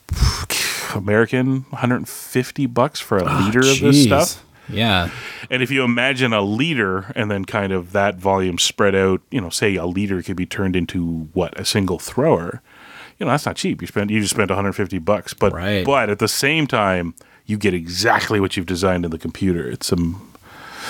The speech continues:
Speaker 1: prototyping with, uh, these things. It's pretty amazing, actually. I'm, I'm really kind of excited because it kind of snuck up on us.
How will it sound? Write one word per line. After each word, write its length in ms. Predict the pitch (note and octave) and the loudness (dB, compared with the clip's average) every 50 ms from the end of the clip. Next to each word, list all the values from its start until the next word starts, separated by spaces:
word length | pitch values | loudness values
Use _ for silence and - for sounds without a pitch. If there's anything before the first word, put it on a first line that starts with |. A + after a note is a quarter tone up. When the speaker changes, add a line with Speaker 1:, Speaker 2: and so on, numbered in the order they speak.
| - - - - - - - | -8 -6 -6 -6 -6 -6 -4
Speaker 1:
prototyping 600 | - - B2+ C#3 A#2+ B2+ A#2+ A2+ - A2 G#2 G2 | 0 0 0 2 2 2 0 2 2 2 2 2
with, 220 | G2 F#2 - - G2+ | 2 0 0 -2 0
uh, 320 | G2 F#2+ F#2 F#2 F2+ F2+ | 2 4 4 4 2 2
these 240 | F2 F2+ F#2 F2+ - | 2 0 -2 -2 -2
things. 180 | - G#2 F#2+ - | -4 -4 -4 -2
It's 200 | - C#3 C3 - | -2 -2 -2 -2
pretty 220 | - - F#3+ F3 D3 | -2 0 0 2 2
amazing, 360 | A#2+ A2 G#2 G2+ F2+ F2 D#2+ | 2 2 0 0 -2 -4 -6
actually. 280 | D#2+ D#2+ - - F#2+ | -8 -8 -6 -6 -4
I'm, 160 | F2+ F#2 F#2 G2 | -2 -2 -2 0
I'm 520 | G2+ G#2+ F#2+ F#2+ F#2 F#2 F#2+ F#2+ G2+ A2 | 0 0 0 0 0 0 0 2 2 2
really 400 | A#2+ B2 A#2+ A#2+ A#2 A2+ G#2 F#2+ - _ _ _ _ _ _ _ _ _ _ _ _ _ | 4 4 4 4 4 2 2 0 -4 _ _ _ _ _ _ _ _ _ _ _ _ _
kind 400 | - - - A#2 A#2 C3 B2+ A#2+ | -10 -6 -2 0 2 2 4 2
of 80 | G#2+ | 2
excited 560 | G2+ F#2 - - - A2+ G#2+ A2 G2+ F2+ D#2+ | 0 -2 -2 -2 0 2 2 2 2 0 0
because 340 | - G2 F2+ G#2 F#2+ F2+ E2+ | -2 -4 -4 -4 -4 -4 -6
it 80 | F#2+ - | -8 -6
kind 220 | - - C#3 C#3+ | -4 -2 -2 -2
of 60 | - | -2
snuck 280 | - - A#2 G#2+ G2 - | -2 -2 -2 -2 0 -2
up 180 | F#2+ F#2 - - | -4 -4 0 0
on 200 | A2 A2 A#2 B2 | 0 2 2 0
us. 240 | C3+ C#3+ - - | -2 -4 -6 -10